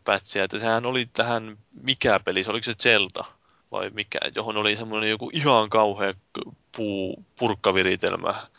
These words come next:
jolla ne sai korjattua sen jonkun tallennusbukin siitä ja kolme D S:llä ei sama homma ollut, että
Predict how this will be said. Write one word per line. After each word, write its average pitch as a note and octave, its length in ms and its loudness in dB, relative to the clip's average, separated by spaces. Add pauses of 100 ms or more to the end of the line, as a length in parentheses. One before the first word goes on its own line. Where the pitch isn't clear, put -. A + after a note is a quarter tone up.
(380)
jolla F#2+ 200 0
ne F#2+ 100 0
sai F#2+ 200 -2
korjattua F#2+ 600 -2
sen G2 160 -4
jonkun G2 200 -6
tallennusbukin F#2+ 920 -2
siitä - 340 -6
ja A1+ 180 -2 (460)
kolme G2 320 -4
D - 200 0
S:llä G#2 260 -4
ei - 140 -2
sama G#2 320 -2
homma - 320 -2 (120)
ollut, - 180 -8
että - 220 -12